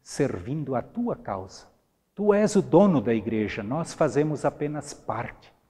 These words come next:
deste grande rebanho. E nós te louvamos e te agradecemos,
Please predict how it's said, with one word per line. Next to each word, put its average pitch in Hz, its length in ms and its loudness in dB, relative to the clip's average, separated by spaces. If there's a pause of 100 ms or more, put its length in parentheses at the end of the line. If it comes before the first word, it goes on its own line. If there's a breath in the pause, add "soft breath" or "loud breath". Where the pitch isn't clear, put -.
(260)
deste - 320 -14
grande 139 560 2
rebanho. 104 600 -6 (560)
E 120 60 -14
nós 113 280 4
te - 120 -4
louvamos 147 600 2
e 190 60 2
te 190 160 -2
agradecemos, 156 1000 -4